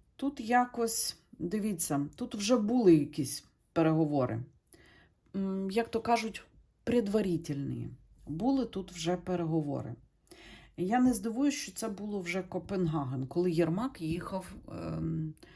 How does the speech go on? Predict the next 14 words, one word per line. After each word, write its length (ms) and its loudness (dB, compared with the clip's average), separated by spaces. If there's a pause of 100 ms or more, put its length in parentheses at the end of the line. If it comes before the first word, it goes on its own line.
(300)
е, 320 -2
туди 220 -6
і 100 -4
там 240 -2
щось 280 -4
домовлялися. 920 0
Але 480 4 (880)
там, 380 6 (140)
я 160 -2
так 200 -2
зрозуміла, 680 2
там 300 0
не 140 2
всі, 580 0